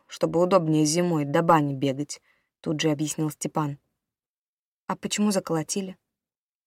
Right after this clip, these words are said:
«Не пользовались», пожал он плечами.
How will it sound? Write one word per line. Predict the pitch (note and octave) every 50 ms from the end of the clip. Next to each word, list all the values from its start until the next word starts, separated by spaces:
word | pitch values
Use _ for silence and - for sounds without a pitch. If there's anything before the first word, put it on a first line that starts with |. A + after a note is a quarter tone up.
| _ _ _ -
«Не | E3+ F3+ F#3 F3
пользовались», | - - D#3 D#3+ F3 F3+ F3+ D#3+ D3 C#3 C#3 - - _ _ _ _ _ _ _
пожал | E3+ E3+ D#3 D#3+ D#3 D3+
он | D3 D3
плечами. | C#3+ - E3+ D#3+ - - D3+ C#3+ C#3+ D3+